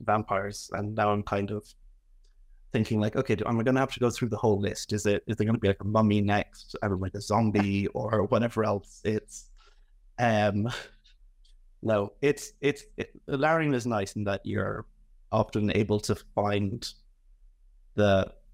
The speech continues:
to, to find your place in the company. Like, when you find something that you're good at, you'll end up doing more and more of that thing. So, um, I, I,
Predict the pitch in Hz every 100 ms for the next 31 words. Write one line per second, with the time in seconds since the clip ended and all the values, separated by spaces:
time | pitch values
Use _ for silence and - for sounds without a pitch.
0 | _ - 113 - - - - - 127 120
1 | 107 - 113 110 98 - - - 113 95
2 | 107 101 - 95 95 95 82 - 92 -
3 | - - _ - - 113 113 117 113 123
4 | 113 107 107 113 101 110 101 92 101 101
5 | - - - 107 104 113 - _ _ -
6 | - 113 107 107 101 101 101 98 98 98
7 | 98 - - 85 - - _ - _ _
8 | - - 90 - - _ 101 98 95 92
9 | 107 - - - - - _ _ _ -
10 | - - 101 92 - - 110 107